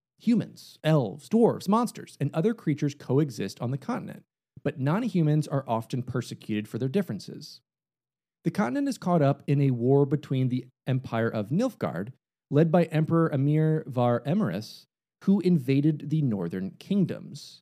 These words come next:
and Redania, ruled by King Radovid the fifth. Several locations appear, including the free city of Novigrad, the Redanian city of Oxenfurt,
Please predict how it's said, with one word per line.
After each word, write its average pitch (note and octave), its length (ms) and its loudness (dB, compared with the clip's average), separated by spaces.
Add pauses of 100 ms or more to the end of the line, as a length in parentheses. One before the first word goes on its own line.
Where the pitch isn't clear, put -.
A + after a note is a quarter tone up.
(380)
and C#3+ 160 4
Redania, C#3 540 0 (280)
ruled E3 220 4
by D#3 140 2
King D3 400 0
Radovid C3 560 -4 (320)
the A2 80 -4
fifth. - 540 -12 (1300)
Several B3+ 460 0
locations C3 600 -2
appear, - 500 -10 (200)
including B2+ 320 -2
the A2+ 40 -2
free A#2 220 -4
city A2+ 360 -2
of G2 180 -6
Novigrad, C3 580 -2 (380)
the C#3+ 60 0
Redanian C3 540 2
city B2 320 -2
of A2 200 -6
Oxenfurt, A#2+ 520 -6